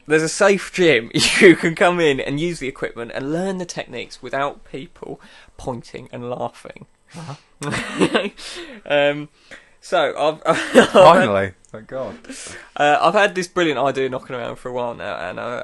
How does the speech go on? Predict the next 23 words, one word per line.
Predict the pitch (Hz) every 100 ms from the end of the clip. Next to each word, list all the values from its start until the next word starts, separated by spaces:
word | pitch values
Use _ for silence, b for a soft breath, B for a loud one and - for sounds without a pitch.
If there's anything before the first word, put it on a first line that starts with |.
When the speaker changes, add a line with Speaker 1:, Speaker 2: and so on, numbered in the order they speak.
| -
Speaker 1:
I've | -
decided | - 143 139
to | -
make | 123 -
a |
go | 135 127 127
for | - -
it. | - - _
Speaker 2:
Hmm. | 135 120 98 98 B B B B -
Speaker 1:
Uh, | 127 - - - _ _ _ _ _ _
now, | 131 139 135 - -
what | 151 196 -
do | -
you | 190
do, | 185 170 107 73
Jack, | - 104 - -
if | - -
your | 131 127
idea | 127 127 120
is | 123
simply | - 139 127 120 123 -
too | - - 156 127
radical | 135 135 131 - - 123 127